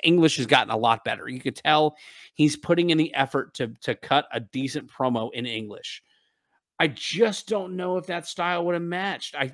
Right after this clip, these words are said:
to me, as much as, as happy as I am seeing Damian Priest win the Money in the Bank, I think it was L A Knight's time.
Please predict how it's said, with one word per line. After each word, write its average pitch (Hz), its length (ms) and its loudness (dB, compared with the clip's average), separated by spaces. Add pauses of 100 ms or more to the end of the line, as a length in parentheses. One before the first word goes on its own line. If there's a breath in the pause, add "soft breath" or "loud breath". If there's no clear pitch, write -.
to 170 100 -6
me, 160 760 -2 (580)
as 143 140 -2
much 185 260 -2
as, 165 120 -6
as 147 200 -4
happy 196 280 2
as 175 120 -2
I 180 60 2
am 165 160 0
seeing 151 200 -2
Damian 135 300 -2
Priest 123 260 -8
win 123 220 -4
the 131 60 -2
Money 113 220 -6
in 107 60 -8
the 101 60 -12
Bank, 101 280 -12 (340 loud breath)
I - 40 4
think 277 180 6
it 311 40 6
was 247 120 8
L 262 120 8
A 240 60 6
Knight's 226 260 2
time. 196 420 2